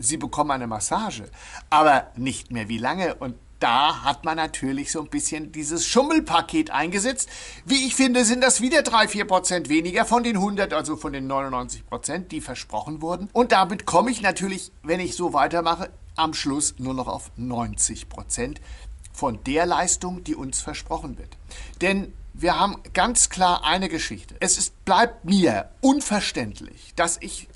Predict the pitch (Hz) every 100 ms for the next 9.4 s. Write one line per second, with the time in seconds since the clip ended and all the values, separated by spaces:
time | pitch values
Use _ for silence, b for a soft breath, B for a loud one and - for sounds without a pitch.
0 | - - 143 - 208 254 233 208 202 -
1 | 185 175 160 170 160 - 185 214 220 196
2 | 190 - 180 170 170 - 120 87 - -
3 | B B B B - 143 196 240 - -
4 | - 190 180 - 156 151 160 185 190 -
5 | 151 165 170 - 156 139 139 160 170 156
6 | 151 143 147 123 127 170 185 - 156 156
7 | 170 120 101 127 - 156 156 156 - -
8 | - - - 123 110 - 156 156 113 -
9 | 160 160 170